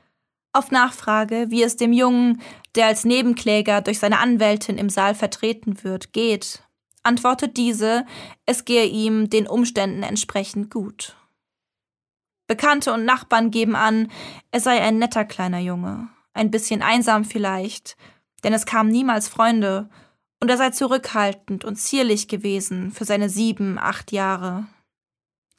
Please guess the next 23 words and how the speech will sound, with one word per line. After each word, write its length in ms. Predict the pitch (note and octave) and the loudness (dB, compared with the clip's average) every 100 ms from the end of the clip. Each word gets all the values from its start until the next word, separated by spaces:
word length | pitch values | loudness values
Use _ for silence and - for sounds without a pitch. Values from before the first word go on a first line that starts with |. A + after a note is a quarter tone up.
| _ _ _ _ - | _ _ _ _ -2
Aber 160 | B3+ B3+ | 0 2
doch 160 | C#4 | 2
scheinbar 420 | - D4 D4+ C4 B3 | 2 0 2 2 2
liebevoll 480 | C4+ C4 - B3 | 0 -2 -2 0
umsorgt 460 | A#3 A3+ C#4 C#4+ - | 0 2 2 0 -4
von 180 | - G#3+ | -2 2
seiner 220 | G#3+ G#3+ | 2 2
Mutter 320 | A3+ A#3 G#3+ | 0 0 -2
Berinthe. 760 | G#3+ G#3 G#3+ G#3 A#3+ A#3+ G#3 A3 _ _ _ _ _ _ _ _ _ _ _ _ _ | 0 -2 0 -2 -2 -6 -6 -12 _ _ _ _ _ _ _ _ _ _ _ _ _
Die 80 | A3+ | -2
Realität 600 | A3+ B3+ B3 A#3+ C#4+ C#4+ | 2 2 2 -2 -6 -4
jedoch 520 | G#3+ G3+ G3 - - _ | -4 -4 -6 -10 -20 _
war 120 | G#3+ | 0
eine 200 | G#3+ A3 | 0 0
andere. 520 | G#3 G3+ F3+ F#3 - A#3 _ _ _ _ _ _ _ _ - | 0 -2 -4 -8 -12 -16 _ _ _ _ _ _ _ _ -8
Der 80 | A#3 | -2
kleine 260 | C4 B3 | 0 2
Junge 280 | B3+ B3 A#3 | 2 2 4
war 140 | F#3+ | 4
eine 280 | - G#3 G#3 | 4 2 2
Ware, 460 | G#3+ G#3+ F#3+ F#3+ G3 - - - - | 4 4 2 -2 -4 -10 -20 -18 -6
missbraucht, 720 | A3+ - A#3 G#3 A3 - - | -4 -2 2 2 2 -4 -6
gequält, 720 | A3 G#3+ - G#3+ G#3 G#3 - | -6 -2 0 2 2 -2 -10